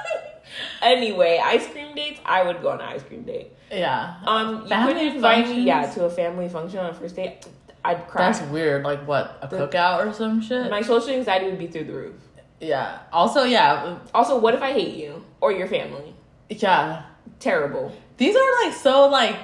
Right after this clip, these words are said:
Speaker 2: two, three months into knowing someone,
Speaker 1: Yeah.
Speaker 2: or, like, even some three to six months.
Speaker 1: Yeah.
Speaker 2: 'Cause you're not meeting my family on the first date, 'cause they're assuming we're getting married tomorrow.
Speaker 1: Yeah.
Speaker 2: And that's not happening.
Speaker 1: That's just
Speaker 2: Yeah.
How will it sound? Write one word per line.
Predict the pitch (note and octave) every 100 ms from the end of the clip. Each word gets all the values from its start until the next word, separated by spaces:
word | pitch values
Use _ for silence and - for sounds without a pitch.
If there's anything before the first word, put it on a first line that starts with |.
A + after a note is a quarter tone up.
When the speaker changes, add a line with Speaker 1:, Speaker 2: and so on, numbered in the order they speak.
| - - - _
Speaker 2:
two, | - A#3+ B3
three | A#3+ B3+
months | A3+ A3 A3
into | A3 F#3+ G#3 A3 G#3+ G3+
knowing | F#3 F#3+
someone, | G3
Speaker 1:
Yeah. | G3 F#3 E3 -
Speaker 2:
or, | G3
like, | G3+ F3+
even | G#3+ A#3 B3+
some | A#3+ A#3 A3+ -
three | G#3 G#3+
to | G3
six | G3 F#3+ F#3 -
months. | C3 A#2+ D3+
Speaker 1:
Yeah. | F#3 - - F3+ F3
Speaker 2:
'Cause | F#3
you're | G3 A#3+
not | D#4+ D4+ - E3
meeting | F3+ F#3 F3+
my | D#3+
family | D3+ D#3 D3 D3+ C#3 C#3
on | C#3+
the | C#3 C3+
first | C3+ C3+ C#3
date, | - C#3 -
'cause | D3+
they're | D3+ F#3+
assuming | G3+ F3+ E3 D#3+ D3+
we're | D3+
getting | D3 C#3+ C#3+
married | C3+ B2+ B2+
tomorrow. | C#3+ C3 B2+ A#2+ A#2 E3+
Speaker 1:
Yeah. | E3+ D3
Speaker 2:
And | C3+
that's | C3+
not | C#3+ B2+
happening. | B2+ A#2+ D3+
Speaker 1:
That's | D3+ C#3 - - - -
just | C#3+ -
Speaker 2:
Yeah. | D#3 C3 A#2